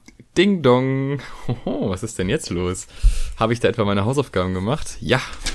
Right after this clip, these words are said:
Frau Lehrerin, ich hab meine Hausaufgaben gemacht. Äh,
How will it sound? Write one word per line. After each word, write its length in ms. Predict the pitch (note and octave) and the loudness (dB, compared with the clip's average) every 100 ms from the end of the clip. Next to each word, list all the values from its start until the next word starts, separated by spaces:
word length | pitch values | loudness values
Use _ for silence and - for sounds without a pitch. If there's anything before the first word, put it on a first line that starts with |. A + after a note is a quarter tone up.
| - | -6
Frau 200 | - A2+ | -4 -2
Lehrerin, 540 | G#2 G2+ F#2+ F2+ E2+ F2 | 0 0 -2 -4 -8 -12
ich 140 | - - | -10 -8
hab 80 | |
meine 120 | A#2 A#2 | -4 -2
Hausaufgaben 400 | C3+ A#2+ F2+ F2+ | -2 -4 -6 -6
gemacht. 400 | F2 F2 - - - - - - - - | -8 -10 -12 -20 -20 -20 -20 -20 -16 -2
Äh, 200 | G2+ | 0